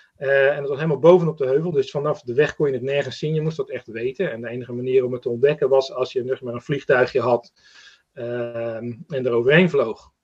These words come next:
Nou, dat was in principe in Engeland niet zo moeilijk, want je hebt daar, zeg maar, andere regels voor vliegen. Dus er is heel veel, eh, hobbyvliegen, zeg maar, met kleine vliegtuigjes. En, ehm, en zo kom je nog wel eens wat te weten natuurlijk, want die piloten en die, en die,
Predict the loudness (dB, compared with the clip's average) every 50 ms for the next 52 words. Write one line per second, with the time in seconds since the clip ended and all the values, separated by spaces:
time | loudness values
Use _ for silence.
0 | _ _ -16 -14 -8 -4 -2 2 4 2 2 2 0 -6 -6 -6 -4 -2 -2 2
1 | 4 6 6 6 4 2 -2 -8 -4 0 2 2 4 2 2 0 0 -2 2 4
2 | 4 6 6 4 2 -2 -4 0 0 0 0 0 -2 -2 -2 -2 -2 -4 -6 -8
3 | -8 -6 -6 -4 -4 -2 0 2 2 2 2 4 4 4 4 2 0 -2 -2 -4
4 | -4 -2 -4 -6 -4 -4 -4 -2 0 0 0 -2 -2 _ -2 -2 -2 -2 -4 -10
5 | -8 0 4 4 4 6 6 6 6 6 6 4 2 0 -2 -2 -4 -6 -6 -8
6 | -8 -10 -10 -12 -12 -12 -12 -10 -10 -10 -2 0 0 4 4 4 4 4 4 4
7 | 4 2 0 -2 -2 -2 -2 -2 -2 -2 -2 -2 -4 -6 -4 _ 2 4 4 4
8 | 2 -2 -4 -6 -6 -4 0 0 2 2 0 -2 -4 -6 -6 -6 _ _ _ -20
9 | -20 -20 -20 -20 -20 -20 -20 _ _ _ _ _ _ 0 2 2 2 2 -2 -4
10 | -4 -2 0 4 4 4 4 4 2 -2 -6 -6 -2 0 0 2 2 2 0 2
11 | 0 0 0 0 0 0 0 -2 -2 2 4 4 4 4 2 0 -4 -4 -6 -6
12 | -6 -8 -14 -18 -20 -14 -4 0 4 4 4 4 2 0 -2 0 0 -2 -4 -6
13 | -8 -8 -10 -10 -12 -14 -14 -14 -14 -14 -16 -18